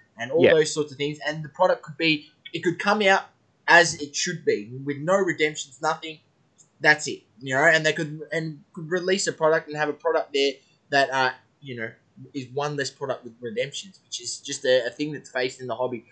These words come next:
Speaker 1: I know people were waiting on redemptions of autos for three years. They still haven't got
Speaker 2: Yeah.
Speaker 1: it back.
Speaker 2: Hey, I know people that are waiting on redemptions for two, three years from Jason Tatum's rookie season.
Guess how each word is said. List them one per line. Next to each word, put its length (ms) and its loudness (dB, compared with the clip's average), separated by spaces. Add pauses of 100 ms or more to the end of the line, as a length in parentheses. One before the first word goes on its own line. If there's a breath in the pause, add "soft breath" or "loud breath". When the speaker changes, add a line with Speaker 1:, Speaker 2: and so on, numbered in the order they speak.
(160)
Speaker 1:
I 60 -6
know 140 0
people 280 -4
were 200 -4
waiting 260 -2
on 80 -10
redemptions 480 -12
of 100 -16
autos 380 -8
for 80 -20
three 240 -6
years. 480 -8 (180)
They 80 -18
still 200 -10
haven't 180 -10
got 140 -4
Speaker 2:
Yeah. 80 10
Speaker 1:
it 60 10
back. 300 0 (160)
Speaker 2:
Hey, 320 10
I 120 6
know 160 6
people 360 2
that 200 6
are 80 6
waiting 320 4
on 180 0
redemptions 720 0
for 120 -10
two, 360 0
three 280 0
years 340 2
from 120 -2
Jason 360 4
Tatum's 360 8
rookie 280 4
season. 520 6